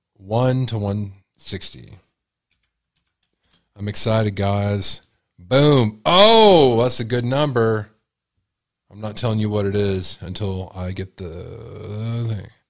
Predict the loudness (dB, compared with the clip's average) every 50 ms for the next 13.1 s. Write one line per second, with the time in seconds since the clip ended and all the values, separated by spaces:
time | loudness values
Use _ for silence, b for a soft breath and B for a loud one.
0 | _ _ _ _ -8 -6 -4 -2 -4 -4 -2 -2 -4 -4 -4 -4 -4 -2 -2 -2
1 | -2 -2 -4 -6 -8 b b b b b b b b b b b b -6 -4 0
2 | 0 0 0 -2 -2 -2 0 0 0 -2 -4 -4 -2 -2 -2 -4 -4 -2 -2 -2
3 | -2 -2 -2 -2 -4 -4 -4 -4 -4 -6 -6 -8 -10 -14 _ _ _ _ _ _
4 | _ _ _ _ _ _ _ _ _ _ _ _ -18 -16 -12 -6 -4 -2 -2 -2
5 | -2 -4 -6 -8 -10 -8 -6 -6 -8 -8 -10 -10 -10 -10 -8 -8 -8 -10 -10 -10
6 | -12 -12 -14 -16 _ _ _ _ _ _ _ _ _ _ _ _ _ _ _ _
7 | _ _ _ _ _ _ _ _ _ _ _ _ _ _ _ _ _ _ _ _
8 | _ _ _ _ _ -6 -4 -2 -2 -2 -4 -4 -8 -8 -10 -10 -6 -2 0 0
9 | 2 0 0 0 2 2 4 4 2 2 0 -2 -2 0 0 0 0 0 -4 -8
10 | -12 _ _ -20 -20 _ -4 -4 -4 -4 -8 _ _ _ -6 -6 -4 0 0 2
11 | 4 2 2 0 -4 -6 -6 -6 0 2 4 4 4 2 -2 -8 _ -12 -8 -6
12 | -2 0 2 2 2 2 0 0 -2 -2 -2 0 0 0 0 -2 -2 -2 -2 -2
13 | -4 -6